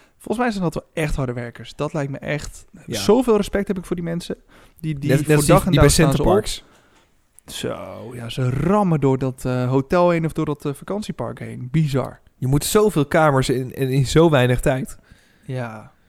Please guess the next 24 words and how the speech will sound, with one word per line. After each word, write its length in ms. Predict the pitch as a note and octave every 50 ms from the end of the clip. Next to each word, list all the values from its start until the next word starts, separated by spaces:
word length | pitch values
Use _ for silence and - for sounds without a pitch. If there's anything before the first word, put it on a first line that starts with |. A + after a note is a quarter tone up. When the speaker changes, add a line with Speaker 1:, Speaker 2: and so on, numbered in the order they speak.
| _ _ _ _ _ _ _ _ _ _ C4+ A#3+ D#3 D#3
Speaker 1:
En, 200 | F3 F#3 F3+ F3
en 220 | E3+ E3+ E3+ E3
alsnog 500 | E3 D#3 D3 E3 F3 F#3+ G3+ - - -
ziet 180 | - - E3+ D#3+
het 120 | D#3+ -
er 120 | D3+ C#3 - _ _ _ _ -
picobello 500 | - G#3+ - - F3 D#3 D#3 D3 C3+ C3+
uit. 300 | C#3 D3+ E3+ G3 A3+ - - - -
Speaker 2:
Ja. 100 | D4 C#4 - _
Speaker 1:
Dus 180 | - C#3 C3 -
voor 120 | - C#3
de 60 | C3
schoonmakers 880 | B2 - - F#3+ G#3 B3 A#3 G3 D3+ B2+ B2 - A#2 A2+ G#2 - - -
in 120 | - D3 C#3+
ieder 160 | C#3+ C3 B2+
geval 300 | A#2+ B2 A#2+ A2+ G#2+ - -
vijf 320 | - - - B2 B2 A#2+
sterren. 300 | - - D#3+ F3 B3+ C#4+ _ _ _ _ - - - - - - - - - - _
Voor 560 | - - - E3+ E3 D#3 D3+ C#3+ C#3 C3+ C3 -
hotels 680 | C3 C3 C#3+ D3+ - - D#3 C3 A#2+ B2 - - - -
zelf, 480 | - E3+ G#3 A#3+ C4 B3 - - - -
ja, 200 | C3+ E3 E3 -
ik 160 | D#3+ - -
ga 120 | - D#3+